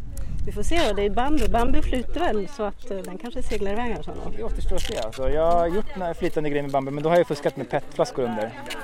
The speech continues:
Speaker 2: Eh, men, eh, den kanske sjunker som en sten. Eller är det så att tejpen löser upp så det bara blir en, en skräphög av. Det kan också bli. Det, alla resultat är bra resultat, liksom.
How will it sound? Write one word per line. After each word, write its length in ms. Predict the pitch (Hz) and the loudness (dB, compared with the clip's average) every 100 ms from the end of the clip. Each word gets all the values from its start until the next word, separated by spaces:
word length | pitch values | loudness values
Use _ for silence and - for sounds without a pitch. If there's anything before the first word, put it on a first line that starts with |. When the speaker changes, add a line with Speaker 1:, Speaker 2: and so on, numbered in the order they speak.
| - | -4
Speaker 2:
Eh, 480 | 131 127 123 120 123 127 - 139 | 0 2 2 0 -2 -8 -10 -6
men, 220 | 139 143 | -6 -4
eh, 560 | 139 135 131 127 127 123 - - - | -4 -4 -4 -6 -8 -10 -14 -18 -12
den 120 | 151 147 | -10 -6
kanske 360 | 190 220 185 - - | -4 -4 -6 -8 -14
sjunker 300 | - 190 160 | -4 -4 -2
som 140 | 160 156 | -4 -4
en 80 | |
sten. 320 | 143 175 165 139 | -4 -2 0 2
Eller 140 | 165 | 4
är 40 | |
det 60 | 165 | 4
så 100 | 180 | 2
att 80 | 151 | 0
tejpen 340 | 170 160 160 | 0 0 4
löser 240 | 147 131 143 | 4 6 4
upp 140 | 143 | 2
så 100 | 147 | 0
det 80 | 135 | 2
bara 140 | 131 | 2
blir 140 | 127 127 | 2 0
en, 200 | 123 120 - | -4 -6 -6
en 180 | 131 | -6
skräphög 580 | 120 147 131 - 175 143 | -4 0 0 2 2 4
av. 240 | 123 113 120 | 2 0 -2
Det 400 | 139 196 226 - | -4 -4 -4 -2
kan 120 | 233 | 0
också 160 | 175 175 | 0 -2
bli. 120 | 113 107 | -8 -8
Det, 140 | 131 127 - - - - - | -8 -10 -12 -20 -20 -18 4
alla 240 | 156 165 | 8 10
resultat 420 | 185 170 156 170 151 | 10 6 4 4 6
är 60 | |
bra 180 | 143 151 | 6 6
resultat, 400 | 139 139 165 135 | 6 4 4 4
liksom. 260 | 85 101 | 0 -12